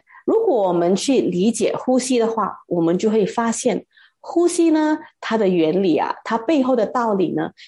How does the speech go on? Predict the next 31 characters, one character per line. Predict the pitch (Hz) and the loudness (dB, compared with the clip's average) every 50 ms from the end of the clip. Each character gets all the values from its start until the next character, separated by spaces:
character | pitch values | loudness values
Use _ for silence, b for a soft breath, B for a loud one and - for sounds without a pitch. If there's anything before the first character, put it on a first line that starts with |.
| B - | B -6
就 | - 311 | -4 -2
是 | 294 320 | 0 0
要 | 311 285 269 269 | 0 2 2 0
让 | 277 277 254 220 | 0 0 0 0
我 | 196 175 | 0 0
们 | 170 165 175 | 2 0 0
身 | 185 - - - 339 359 359 | 0 -2 -2 0 2 2 2
体 | 349 - - 220 202 | 2 0 0 -2 0
里 | 180 160 147 | 0 2 2
面 | 151 165 170 170 170 165 - - _ | 2 2 2 0 -2 -4 -6 -8 _
的 | - 190 - | -2 0 0
一 | - 208 | 0 0
些 | 196 - 214 | 2 0 0
废 | 196 208 - 294 269 233 | -2 0 0 0 0 0
气 | 202 - - - 196 | 0 -2 -2 -2 0
哦， | 156 117 - - | 0 0 0 0
或 | 240 | 0
者 | 226 180 175 | 0 0 -2
是 | - - 220 208 | -2 -2 0 0
我 | 175 165 | 2 2
们 | 160 160 | 2 2
身 | 180 - - 302 302 | 0 0 2 2 0
体 | 285 - - 185 139 B B B B B - | 2 2 0 0 0 B B B B B -4
不 | 294 262 | -4 -4
需 | - - - 285 285 285 | -2 -2 0 2 2 2
要 | 311 285 240 202 | 2 2 0 0
的 | 262 - | 0 0
一 | - 196 | 0 -2
些 | 190 - 208 208 | 0 -2 -2 -2
废 | 208 - 254 247 220 | -2 0 0 0 0
气， | 202 - - 214 190 - - | 0 -2 -2 -2 -2 -2 -4